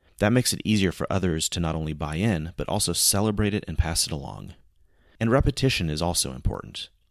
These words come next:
Many organizations stop after initial training.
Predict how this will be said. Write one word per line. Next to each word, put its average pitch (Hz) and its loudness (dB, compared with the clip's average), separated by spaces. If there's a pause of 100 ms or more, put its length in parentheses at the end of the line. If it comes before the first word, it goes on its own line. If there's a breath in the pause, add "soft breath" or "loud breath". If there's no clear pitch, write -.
(140)
Many 104 2
organizations 95 2
stop - -2
after 80 -8
initial 78 -6
training. 71 -12